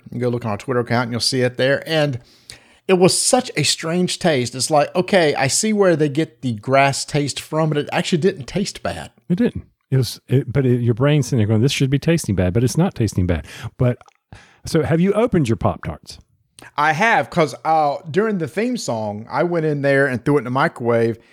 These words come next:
Speaker 1: and I got it nice and warm.
Speaker 2: Did you take the, take it out of the wrapper?
Speaker 1: Uh, duh, yeah.
Speaker 2: Okay. I didn't know.
Speaker 1: It's aluminum foil. I know you don't do that.
Speaker 2: I know. Back in, th-, I had my Pop-Tart post toaster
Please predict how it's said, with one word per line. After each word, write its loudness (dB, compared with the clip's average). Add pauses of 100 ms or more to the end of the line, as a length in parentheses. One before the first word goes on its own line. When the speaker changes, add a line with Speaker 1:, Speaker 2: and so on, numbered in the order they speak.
(240)
Speaker 1:
and -2
I 0
got 0
it -10
nice -4
and -6
warm. -6
Speaker 2:
Did 2
you 4
take -2
the, -2
take -2
it 0
out 2
of 0
the 0
wrapper? -2 (600)
Speaker 1:
Uh, -12
duh, -2
yeah. -4 (240)
Speaker 2:
Okay. -2 (200)
I -4
didn't 4
know. 4 (360)
Speaker 1:
It's -10
aluminum -2
foil. 0
I -2
know -4
you -6
don't -6
do -2
that. -6
Speaker 2:
I 0
know. 0 (120)
Back -2
in, -6
th-, -8 (200)
I 0
had 2
my 2
Pop-Tart -2
post -4
toaster 0